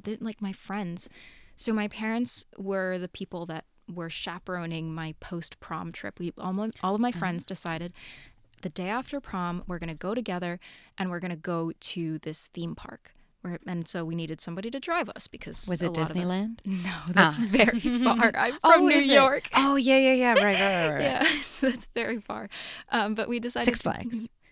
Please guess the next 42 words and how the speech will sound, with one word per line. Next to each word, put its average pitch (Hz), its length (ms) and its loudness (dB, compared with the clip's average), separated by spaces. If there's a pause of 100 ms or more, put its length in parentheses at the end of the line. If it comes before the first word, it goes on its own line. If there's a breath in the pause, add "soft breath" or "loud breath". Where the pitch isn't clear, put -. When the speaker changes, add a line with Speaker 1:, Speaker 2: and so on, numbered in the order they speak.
(120)
Speaker 1:
Uh, 240 160 0
that 233 160 2
is 294 120 -4
really 254 200 -2
close, 277 280 -8
actually, 185 380 -4
but 196 160 0
it's - 140 -6
not 165 160 -4
that - 180 -8
one. 185 140 -8
Speaker 2:
Oh, 160 180 -4 (260 loud breath)
those 226 140 6
Speaker 1:
So 247 80 8
Speaker 2:
are, 240 40 6
like, 226 160 4
the 202 100 2
only 180 180 2
two 175 160 -4
theme 156 160 -4
parks - 260 -6
I 165 60 -2
know 120 80 -2
in, 127 320 -4
in 160 140 -4
Speaker 1:
That's 165 160 -6
Speaker 2:
the 143 80 -6
Speaker 1:
totally - 180 -4
Speaker 2:
United 170 180 -8
Speaker 1:
fine. - 160 -6
Speaker 2:
States. - 120 -10
Anyways. 185 520 6
<laughs> - 20 4
Speaker 1:
So 311 100 10
we 285 100 10
decided 311 400 4
to 277 100 -4
go 214 160 -2
to 185 120 -6
this 175 240 -10
theme 170 260 -4
park, - 300 -8